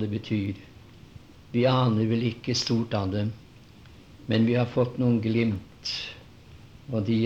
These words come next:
har virket på oss til glede. De har gitt oss fred. La meg nevne at vi i den uken som er gått,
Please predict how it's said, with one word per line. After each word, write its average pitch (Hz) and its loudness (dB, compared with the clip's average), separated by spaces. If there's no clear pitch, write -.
har 113 0
virket 110 -4
på 113 -4
oss 104 -8
til 110 0
glede. 110 0
De 113 -2
har 113 2
gitt 117 -2
oss - -4
fred. 107 -2
La 110 0
meg 131 6
nevne 123 4
at 127 0
vi 123 2
i 113 2
den 127 6
uken 131 4
som 127 0
er 127 2
gått, 120 -2